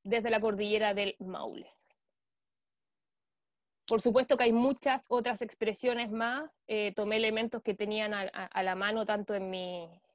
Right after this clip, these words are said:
en mis trabajos anteriores, o en libros, o en cosas también en, en redes que también sigo harto.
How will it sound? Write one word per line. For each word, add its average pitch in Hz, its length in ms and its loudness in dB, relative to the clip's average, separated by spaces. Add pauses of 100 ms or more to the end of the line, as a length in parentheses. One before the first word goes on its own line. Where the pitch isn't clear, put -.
(760)
en 208 120 0
mis 202 140 0
trabajos 214 360 8
anteriores, 240 600 8
o 220 120 6
en 190 80 2
libros, 254 400 2
o 202 200 2
en 190 100 0
cosas 226 300 -6
también 220 440 -2 (100)
en, 196 300 -6
en 190 120 -4
redes 220 340 -2
que 214 100 -4
también 190 280 -4
sigo - 240 -8
harto. - 240 -16